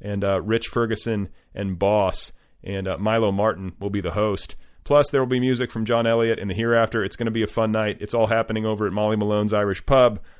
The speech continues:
uh, at five seven five South Fairfax Avenue. Please come out, uh, if you can. We'd love to see you there. Otherwise, before we get started, I wanna talk briefly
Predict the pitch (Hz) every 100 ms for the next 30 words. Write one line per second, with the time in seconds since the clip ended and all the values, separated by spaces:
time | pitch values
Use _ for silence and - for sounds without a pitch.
0 | - - 120 120 113 - 110 - 131 127
1 | 135 120 113 117 113 107 - 117 - 117
2 | 113 107 - 113 110 107 104 - - -
3 | 135 131 139 123 120 - - _ - -
4 | 107 104 113 117 131 127 87 - - 98
5 | 104 107 120 107 82 71 - - _ -
6 | - 170 160 151 139 - - 151 151 131
7 | - 135 135 110 113 127 123 127 117 123
8 | 131 - 120 113